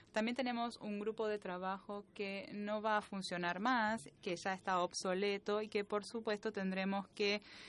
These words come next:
quizás, eh, archivarlo o ponerlo junto con otros grupos de trabajo que ya hemos archivado. Así que la suge-, sugerencia es analizarlos uno por uno. Tenemos tiempo para discutirlos y espero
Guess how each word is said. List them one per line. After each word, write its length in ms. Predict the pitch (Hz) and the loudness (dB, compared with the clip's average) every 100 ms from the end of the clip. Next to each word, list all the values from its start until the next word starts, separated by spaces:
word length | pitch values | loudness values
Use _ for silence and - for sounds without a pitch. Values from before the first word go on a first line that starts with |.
| - | -12
quizás, 480 | - 196 208 202 202 | -4 0 4 4 2
eh, 180 | - 180 - | 2 2 2
archivarlo 720 | 180 - 220 240 226 220 220 | 0 0 2 4 4 4 4
o 40 | |
ponerlo 460 | 254 240 226 220 - | 6 6 6 4 0
junto 460 | - 226 214 214 | -4 0 2 2
con 240 | 208 208 220 | 2 2 4
otros 260 | 269 262 | 4 4
grupos 280 | 214 208 202 | 2 2 0
de 100 | 190 | 0
trabajo 400 | 185 170 165 175 | 0 2 2 0
que 160 | 175 151 | 0 -2
ya 300 | - 165 - | 0 0 0
hemos 460 | 180 165 165 160 - - | -2 -4 -4 -6 -12 -10
archivado. 680 | 160 160 - 147 135 135 143 - - - - - - - | -6 -6 -4 -2 -2 -4 -8 -12 -20 -20 -20 -20 -20 -4
Así 260 | 233 - 269 | -2 -2 -4
que 240 | - 254 | 2 4
la 180 | 247 240 | 6 4
suge-, 340 | - 240 233 220 - - | 2 -2 -2 -4 -10 -14
sugerencia 880 | - 214 214 240 277 269 - 208 - | -6 -4 0 4 4 4 2 0 2
es 400 | 208 202 208 208 | 0 2 0 0
analizarlos 580 | 190 180 185 214 208 - | 0 0 0 0 0 -2
uno 200 | 180 185 | -4 0
por 160 | 247 | 0
uno. 200 | 339 320 | 4 4
Tenemos 380 | 220 175 175 165 | 4 2 0 0
tiempo 300 | 196 190 185 | 0 2 0
para 260 | 180 170 165 | 0 -2 -2
discutirlos 880 | 165 - 165 185 185 202 247 - - - - - - - | -6 -8 -8 -4 -2 0 0 0 -12 -20 -20 -20 -18 -2
y 180 | 247 240 | 0 2
espero 720 | 240 - - 339 247 233 | 0 -2 0 2 4 2